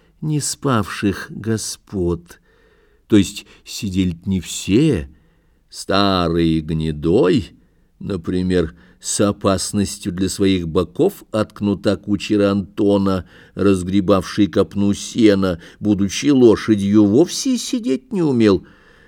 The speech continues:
Гусеница какой-то бабочки —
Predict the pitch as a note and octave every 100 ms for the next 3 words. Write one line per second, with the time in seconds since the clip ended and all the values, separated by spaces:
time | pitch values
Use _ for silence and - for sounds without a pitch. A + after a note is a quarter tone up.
0 | _ - - - C4 C#4+ - B3 C4+ C4
1 | - B3+ G#3+ - _ - A#3+ B3 B3 A#3+
2 | G3 G#3 A#2 A2 - - A#2+